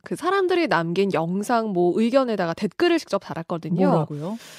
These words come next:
Speaker 1: 어, 당시에, 그러니까, 이 스파이더맨도 옆에서 상황을 좀 지켜보고 있었던 그 인물들 중에 한 명이었다고 해요.
Speaker 2: 예,
Speaker 1: 그런데
Speaker 2: 예.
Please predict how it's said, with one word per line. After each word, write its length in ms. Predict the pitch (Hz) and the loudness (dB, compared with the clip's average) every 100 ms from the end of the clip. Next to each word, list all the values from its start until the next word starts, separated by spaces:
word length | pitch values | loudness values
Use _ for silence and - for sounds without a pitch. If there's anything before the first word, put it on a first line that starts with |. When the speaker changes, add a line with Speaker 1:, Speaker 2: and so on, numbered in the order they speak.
| - - | -18 -10
Speaker 1:
어, 80 | 175 | -4
당시에, 680 | 202 214 320 359 311 311 | -2 -2 -2 0 2 0
그러니까, 220 | 233 196 190 | 0 0 0
이 220 | 226 262 | -2 -4
스파이더맨도 580 | - 392 359 311 269 165 | -4 -4 -2 -2 -2 -2
옆에서 340 | 160 220 202 | -4 -4 -6
상황을 380 | - 381 381 349 | -4 -2 0 -2
좀 140 | 262 | -6
지켜보고 480 | - 208 330 311 269 | -6 0 0 0 -2
있었던 640 | 233 208 208 202 185 160 156 | -2 -2 -2 0 -2 -4 -8
그 200 | 202 175 | -6 0
인물들 520 | 233 277 302 226 226 | 4 8 6 6 -2
중에 180 | 180 185 | -2 -2
한 140 | 226 294 | -2 0
명이었다고 500 | 277 214 - 175 233 | 0 0 -2 -2 0
해요. 300 | 185 170 175 | 0 0 0
Speaker 2:
예, 40 | 185 | 0
Speaker 1:
그런데 280 | 175 170 | 0 4
Speaker 2:
예. 120 | 269 | 2